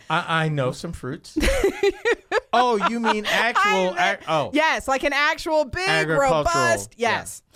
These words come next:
Speaker 1: Mm-hmm.
Speaker 2: So one of the companies that I was going to talk about is their,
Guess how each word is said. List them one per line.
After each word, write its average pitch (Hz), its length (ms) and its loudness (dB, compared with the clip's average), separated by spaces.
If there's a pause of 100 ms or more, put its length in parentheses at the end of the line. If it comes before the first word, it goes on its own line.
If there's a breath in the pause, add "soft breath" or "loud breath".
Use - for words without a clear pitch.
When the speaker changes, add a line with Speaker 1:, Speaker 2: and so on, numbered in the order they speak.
Speaker 1:
Mm-hmm. 123 200 -12
Speaker 2:
So 311 280 0
one 330 320 0
of 440 80 -6
the 392 200 -2 (120)
companies 262 520 -4
that 247 120 0
I 226 80 2
was 226 160 -2
going 233 280 -2
to 247 60 -2
talk 214 300 -2
about 180 400 0 (100)
is 220 600 0 (1040)
their, 233 360 0